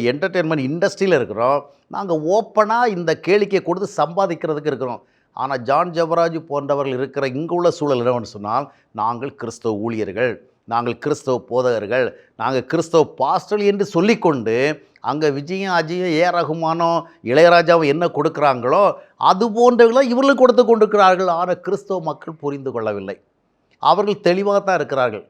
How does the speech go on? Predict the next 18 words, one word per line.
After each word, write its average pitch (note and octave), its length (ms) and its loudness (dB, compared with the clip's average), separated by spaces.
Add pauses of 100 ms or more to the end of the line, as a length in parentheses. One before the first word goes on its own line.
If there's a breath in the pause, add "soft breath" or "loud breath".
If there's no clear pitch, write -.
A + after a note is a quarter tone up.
(380)
அவருடைய D#3 340 2
வார்த்தை F#3+ 340 0
தெளிவாக, F#3 400 0
அவருடைய D3+ 300 -2
மைண்ட் F3+ 260 -4
வாய்ஸ் E3 260 -2
தெளிவாக E3+ 420 0
தான் E3+ 120 2
இருக்கிறது. C3 400 -2 (340 soft breath)
நாங்க D3 460 0
சினி D#3+ 160 -4
ஃபீல்டில் F3 260 0
உள்ளவங்களோடு D#3+ 380 2 (100)
போட்டியிடுறோம்னு C#3+ 600 -4
சொன்னா, E3 180 -4 (380 soft breath)
எங்களுடைய E3+ 720 0
செயல்பாடு A3 540 -2
அதுதான், F3 380 -2